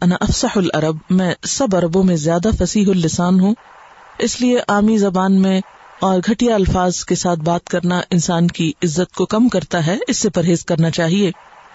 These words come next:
اسی طرح گفتگو کرتے وقت جو باڈی لینگویج ہے، ہاتھ ہلا کر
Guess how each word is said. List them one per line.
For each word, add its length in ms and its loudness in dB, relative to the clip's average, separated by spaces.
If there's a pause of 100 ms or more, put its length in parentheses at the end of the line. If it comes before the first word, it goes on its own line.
(320)
اسی 200 0
طرح 180 0
گفتگو 400 0
کرتے 280 -2
وقت 540 -6
جو 340 2 (180)
باڈی 240 2
لینگویج 480 0
ہے، 120 0 (400)
ہاتھ 320 -2
ہلا 220 2
کر 280 -2